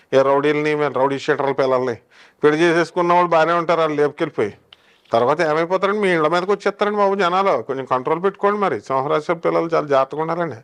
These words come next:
ఏమండి, అలాంటివన్నీ చేయకండి, చాలా బాగుండదు అసలు. అసలు పరి-, పరి-,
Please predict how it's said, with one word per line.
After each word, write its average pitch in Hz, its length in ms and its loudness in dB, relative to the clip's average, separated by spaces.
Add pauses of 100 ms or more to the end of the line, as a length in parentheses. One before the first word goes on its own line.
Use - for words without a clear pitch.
(520)
ఏమండి, 147 180 0
అలాంటివన్నీ 143 680 0 (120)
చేయకండి, 165 320 0 (160)
చాలా 135 120 0
బాగుండదు 135 400 0
అసలు. 127 280 -6 (680)
అసలు 139 140 2
పరి-, 139 360 0 (120)
పరి-, 127 240 0